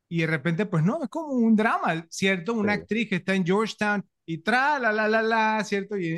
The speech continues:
Speaker 1: entonces y la hija se enferma y tú, "Uy, a movie of the week", ¿no? La película de la semana. ¿Qué le pasa a la hija? Y de repente te sale Reagan, ¿no?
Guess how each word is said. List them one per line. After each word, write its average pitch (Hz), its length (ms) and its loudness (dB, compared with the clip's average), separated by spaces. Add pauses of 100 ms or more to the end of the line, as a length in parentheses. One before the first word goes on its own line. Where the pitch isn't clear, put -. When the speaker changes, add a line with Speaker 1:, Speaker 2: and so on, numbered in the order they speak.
Speaker 1:
entonces 175 260 0
y 202 40 0
la 170 120 0
hija 185 140 0
se 185 100 -2
enferma 190 400 -2
y 160 60 -6
tú, 170 280 0
"Uy, 190 240 2 (160)
a 165 60 -4
movie 220 340 2
of 196 120 0
the 160 60 0
week", 302 400 -2
¿no? 202 140 0
La 269 160 -2
película 202 300 -4
de 185 60 0
la 156 80 0
semana. 156 680 0 (260)
¿Qué 190 80 -4
le 208 100 0
pasa 202 300 0
a - 20 -4
la 165 160 -2
hija? 196 320 -2
Y 180 60 -2
de 202 60 -2
repente 226 540 -4
te 214 160 -2
sale 214 500 -4 (340)
Reagan, 208 500 4
¿no? 208 200 2